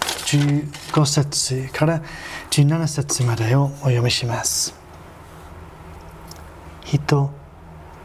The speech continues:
その一生は草のよう。人は咲く野の花のように。風がそこを過ぎると、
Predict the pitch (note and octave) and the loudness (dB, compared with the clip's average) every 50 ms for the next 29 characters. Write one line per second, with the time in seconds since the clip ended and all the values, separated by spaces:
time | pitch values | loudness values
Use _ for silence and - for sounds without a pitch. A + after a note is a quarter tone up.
0 | - - - - - - - - - - - - - D3 C#3+ D3+ E3 E3+ D3+ C3+ | -18 -12 -12 -10 -10 -8 -10 -10 -12 -4 -2 4 6 6 6 6 4 4 2 2
1 | - - - - - D3 C#3 C3+ C3+ C#3+ D#3 E3 D#3+ D#3 - - - - - - | 2 -2 -2 2 4 4 6 6 6 4 4 4 2 -2 -6 -10 -16 -14 -12 -2
2 | - C#3+ C3+ - - D3 C#3 C#3 C3+ C3 B2 B2 A#2+ A#2 A#2+ A#2+ - - - - | 0 0 2 4 4 4 6 6 6 6 6 4 4 2 0 -4 -8 -12 -14 -16
3 | - - - - - - - - - - - - - - - - - - - - | -16 -16 -16 -16 -16 -16 -16 -16 -14 -14 -14 -14 -14 -12 -12 -12 -12 -12 -12 -10
4 | - - - - - D3 C#3 C#3 B2+ - - D3+ C#3 - - - C#3+ C3+ - - | -10 -8 -4 2 4 4 6 6 2 4 2 0 0 0 -2 -4 -4 -4 -4 -8
5 | - - - - - - - - - - - - - - - - - C#3 C#3 C#3+ | -12 -14 -14 -14 -12 -12 -10 -10 -10 -8 -8 -8 -8 -8 -6 4 6 8 8 8
6 | C#3+ C#3 - B2+ D3 D3+ D3+ D3+ C#3+ C#3+ C#3 C3+ B2+ B2+ B2+ B2 A#2 A#2 A2+ G#2+ | 6 4 2 2 4 4 6 6 6 6 6 6 6 4 4 4 2 2 0 -2
7 | G#2+ - - - - - - - - - - - - - - - - - - - | -4 -8 -12 -16 -16 -16 -18 -16 -16 -16 -16 -16 -16 -16 -16 -18 -18 -18 -18 -8
8 | - - - - - - - - - D3 C3+ C3+ D3 C#3 D3 D#3 D#3 C#3+ - - | -6 -6 -6 -6 -8 -8 -2 2 4 4 6 6 4 4 4 4 2 2 2 0
9 | C#3+ C#3+ - - D#3+ D#3 D#3 D3 D3 - F3 F3 E3+ F3+ F3+ C#3+ B2+ A2 - - | -2 -2 2 2 4 4 4 4 4 4 4 4 4 2 0 0 0 -4 -4 -4
10 | - A#2 A#2+ B2 | -4 -4 -4 -4